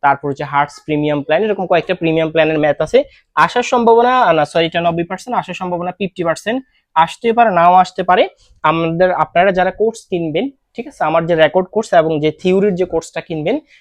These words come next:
অর্থাৎ আমাদের কিন্তু একটা কোর্স আছে, এটা, এটা আমাদের একটা রেকর্ড কো-, কোর্স, যেখানে আপনি একদম মানে চারোটা, টোটালি তো পাঁচটা সাবজেক্ট, আপনি চারটা যে সাবজেক্ট ম্যাথ আছে,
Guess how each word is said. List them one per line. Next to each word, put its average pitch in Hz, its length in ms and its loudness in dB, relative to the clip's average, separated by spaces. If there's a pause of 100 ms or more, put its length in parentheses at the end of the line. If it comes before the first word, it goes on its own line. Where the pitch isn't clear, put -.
অর্থাৎ 247 280 -2
আমাদের 160 340 2
কিন্তু 214 140 2
একটা 190 200 -4
কোর্স 214 340 2
আছে, 143 240 -2
এটা, 117 180 -4
এটা 147 240 0
আমাদের 170 240 0
একটা 170 140 -6
রেকর্ড 151 280 -4 (120)
কো-, 175 240 -2
কোর্স, 185 300 0 (320)
যেখানে 151 360 -2
আপনি 214 420 -2 (260)
একদম 147 440 -4
মানে 135 240 -4
চারোটা, 165 460 0 (360)
টোটালি 151 260 0
তো 196 100 -4
পাঁচটা 170 380 -8
সাবজেক্ট, 190 380 0
আপনি 147 180 -4
চারটা 156 340 -2
যে 180 160 0
সাবজেক্ট 175 380 -4
ম্যাথ 143 220 -2
আছে, 240 220 0